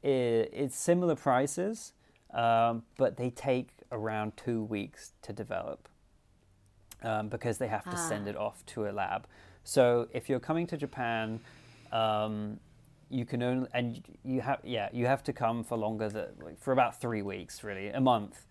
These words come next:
Speaker 1: if you want to develop
Speaker 2: Yeah.
Speaker 1: any black and white.
Speaker 2: Yeah.
Speaker 1: Um, hence
Speaker 2: Yeah.
Speaker 1: why I have a big bag of black and white,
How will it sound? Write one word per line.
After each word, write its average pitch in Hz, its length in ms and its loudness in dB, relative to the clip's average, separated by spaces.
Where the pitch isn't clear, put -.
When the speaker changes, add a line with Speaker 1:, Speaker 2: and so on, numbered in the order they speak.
Speaker 1:
if - 160 -6
you 127 80 2
want 123 160 2
to 110 60 -2
develop 104 380 -2
Speaker 2:
Yeah. 98 80 -4
Speaker 1:
any 104 140 -6
black 101 260 -6
and 107 100 -8
white. 101 260 -8
Speaker 2:
Yeah. 175 140 -6
Speaker 1:
Um, 110 600 -2
hence 117 240 -2
Speaker 2:
Yeah. - 120 -18
Speaker 1:
why 110 120 4
I - 40 2
have 104 140 -4
a 104 40 -6
big 101 240 -6
bag 98 240 -2
of - 100 -18
black 107 220 -12
and 113 100 -14
white, 98 200 -10